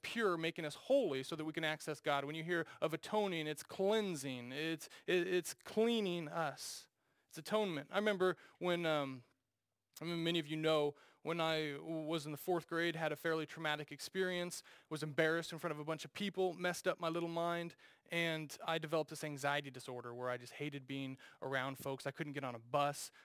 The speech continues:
uh, to go to school. I was just scared of being embarrassed all the time, and I thought that just staying out of public,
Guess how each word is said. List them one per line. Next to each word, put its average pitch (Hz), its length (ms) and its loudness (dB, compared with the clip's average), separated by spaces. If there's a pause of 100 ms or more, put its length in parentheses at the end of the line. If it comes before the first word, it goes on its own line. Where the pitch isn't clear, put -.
(120)
uh, 135 160 -2
to - 100 -12
go 131 120 -8
to 120 80 -10
school. 180 600 2
I 147 60 0
was 143 140 -2
just - 240 -6
scared 170 280 2
of 151 80 -4
being 143 180 -4
embarrassed 127 600 -4
all 139 220 -2
the 127 100 -10
time, 127 380 -8 (260)
and 143 140 2
I 139 80 2
thought 127 240 0
that 123 160 -4 (320)
just 143 220 -10 (100)
staying 151 280 -2
out 131 120 0
of 120 80 -10
public, 175 340 4